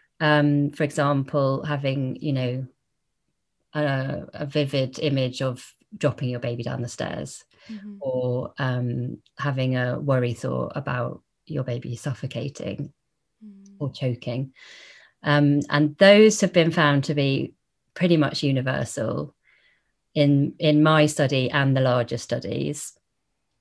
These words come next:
Speaker 1: because for my research, I explored unwanted intrusive thoughts about our babies in new or recent mothers.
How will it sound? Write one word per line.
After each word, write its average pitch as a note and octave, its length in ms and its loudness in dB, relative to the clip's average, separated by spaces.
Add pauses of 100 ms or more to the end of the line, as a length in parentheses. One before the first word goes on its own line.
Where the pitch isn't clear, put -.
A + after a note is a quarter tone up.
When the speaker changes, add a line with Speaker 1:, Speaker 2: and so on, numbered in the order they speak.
(140)
Speaker 1:
because C#3 460 0 (300)
for D3+ 100 2
my D3+ 220 4
research, C#3 480 -2
I C3 140 0
explored B2+ 680 -4 (300)
unwanted C3+ 420 -2
intrusive C3+ 500 -8
thoughts - 300 -6
about C3+ 220 -4
our C3+ 80 -4
babies B2+ 500 -6
in C3 400 -4 (640)
new F3+ 400 6
or D3 140 2
recent C3+ 400 -4
mothers. C3+ 520 -4